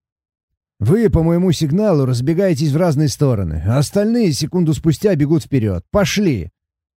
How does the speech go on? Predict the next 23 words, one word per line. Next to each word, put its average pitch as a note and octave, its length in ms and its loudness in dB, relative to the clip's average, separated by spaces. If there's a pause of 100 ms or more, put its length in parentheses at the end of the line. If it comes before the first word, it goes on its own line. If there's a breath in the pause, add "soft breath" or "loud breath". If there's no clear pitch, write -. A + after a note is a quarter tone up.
(1400)
Выбы D#3 400 0
с B2+ 80 -2
Динго C3+ 460 0
рванули D#3+ 480 0
в A2+ 100 -2
разные C3 440 0
стороны. G#2+ 720 -2 (260)
Первого C#3+ 420 0
подстрелили C#3 540 0
сразу, A#2+ 560 -2
но A2 260 2
пулемётчики D3 760 0
всё C#3 200 0
же B2 120 2
отвлеклись, B2 800 -2
дав E2+ 320 0
возможность A#2 720 0
основной B2+ 400 0
группе A#2+ 540 0
рывком C#3 540 0
преодолеть B2+ 540 0
необходимое A2+ 680 0
расстояние. G#2 840 -2